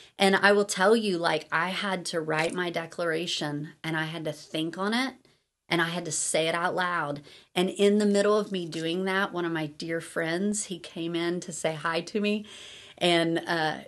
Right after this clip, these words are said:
he was like, "How are you?" And I didn't, like, I wasn't, like, horrible to him, but, like, I was not manifesting the character and nature of Jesus. I was not walking in his ways.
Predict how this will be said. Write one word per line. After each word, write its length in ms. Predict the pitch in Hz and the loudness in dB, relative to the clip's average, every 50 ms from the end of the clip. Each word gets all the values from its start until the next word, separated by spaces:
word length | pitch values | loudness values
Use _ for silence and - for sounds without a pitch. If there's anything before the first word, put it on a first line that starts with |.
| - | -16
he 200 | - 165 185 202 | -8 -2 0 0
was 160 | 185 180 185 - | 0 0 -2 0
like, 220 | 175 170 165 160 - | 2 2 2 0 -2
"How 220 | - 190 180 170 | 0 2 4 4
are 60 | 165 | 4
you?" 440 | 165 160 156 175 175 175 170 160 156 - | 4 2 -2 -4 -4 -2 -2 -2 -2 -2
And 160 | - 175 175 | -2 -2 0
I 160 | 170 202 214 | 0 2 4
didn't, 420 | 214 240 247 262 240 226 - - | 4 4 6 4 4 2 0 -2
like, 400 | 156 160 165 147 131 - - - _ _ _ _ _ _ _ _ _ _ _ - | 0 0 0 0 0 -4 -10 -16 _ _ _ _ _ _ _ _ _ _ _ 0
I 120 | 185 185 | 2 4
wasn't, 400 | 196 208 208 208 - 208 175 - | 6 4 4 4 2 -2 -6 -2
like, 240 | - 165 160 151 - | -2 -2 -2 -2 -4
horrible 480 | - - - 175 175 175 185 185 196 185 | -8 -8 -4 -2 0 0 0 0 -2 -2
to 80 | 180 | -4
him, 400 | 165 - - 180 180 190 196 202 | -6 -6 -4 -2 0 0 0 0
but, 160 | 190 180 160 - | 0 -2 -2 -2
like, 220 | 160 156 147 - - | -4 -4 -6 -6 -4
I 200 | 156 156 170 202 | -2 -2 -2 -2
was 200 | 214 202 160 - | -2 -4 -4 -4
not 640 | 180 170 160 160 160 160 160 160 160 156 151 - - - | -6 -4 -4 -4 -4 -4 -4 -4 -4 -6 -6 -6 -6 -6
manifesting 920 | 170 160 156 165 190 185 - - 143 147 - - - - 143 151 156 156 - _ _ _ _ _ _ _ _ - | -4 -4 -2 -2 -4 -4 -6 -8 -10 -10 -10 -12 -12 -10 -10 -8 -10 -10 -14 _ _ _ _ _ _ _ _ -8
the 80 | 175 | -8
character 440 | 156 - 185 165 160 160 160 - 165 | -6 -2 0 0 0 0 -2 -2 -2
and 140 | 160 156 156 | 0 0 0
nature 360 | 156 151 156 156 - 175 170 | 0 0 -2 -4 -4 -4 -4
of 100 | 165 156 | -4 -6
Jesus. 500 | - - 151 165 175 - - 156 - - - | -8 -8 -8 -8 -8 -8 -8 -8 -8 -6 -2
I 140 | - 175 214 | 0 2 2
was 200 | 220 180 147 147 | 2 0 -2 -2
not 400 | 160 156 160 165 160 175 180 170 | -2 -2 -2 -2 -2 -2 -2 -2
walking 420 | 165 160 147 151 - - 160 151 151 | -2 -4 -6 -6 -6 -6 -4 -4 -4
in 100 | 151 147 | -4 -6
his 220 | 139 156 151 - | -6 -8 -8 -6
ways. 580 | - 160 170 180 175 160 - 147 - - - - | -6 -4 -4 -4 -6 -10 -12 -12 -12 -12 -12 -14